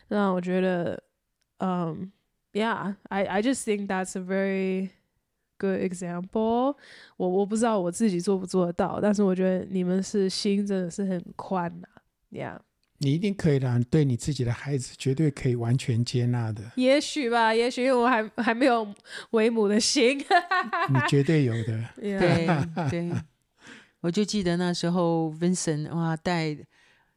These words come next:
Speaker 3: 就各式各样的人来，然后有的时候我，其实我是很怕的。
Speaker 1: <laughs> OK。
Speaker 3: 我，其实我是常常很害怕，不仅仅他的音乐一直吵，吵到一两点哈，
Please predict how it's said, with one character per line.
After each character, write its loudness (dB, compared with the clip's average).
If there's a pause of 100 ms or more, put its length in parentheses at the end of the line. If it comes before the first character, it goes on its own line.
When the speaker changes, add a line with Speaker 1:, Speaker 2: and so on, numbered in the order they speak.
(100)
Speaker 3:
就 -4
各 -2
式 -4
各 -4
样 -2
的 -4
人 -6
来， -6 (120)
然 -4
后 -2
有 -2
的 -4
时 -6
候 -2 (520)
我， -4 (120)
其 -6
实 -2
我 -2
是 -6
很 -6
怕 -6
的。 -18 (260)
Speaker 1:
<laughs> -6 (300)
OK。 -10 (100)
Speaker 3:
我， 2
其 -6
实 -6
我 0
是 -4
常 -4
常 0
很 -4
害 -4
怕， -8 (360)
不 0
仅 0
仅 -2
他 -2
的 2
音 0
乐 2
一 -2
直 -8
吵， -8
吵 -6
到 -4
一 -2
两 -6
点 -8 (120)
哈， -12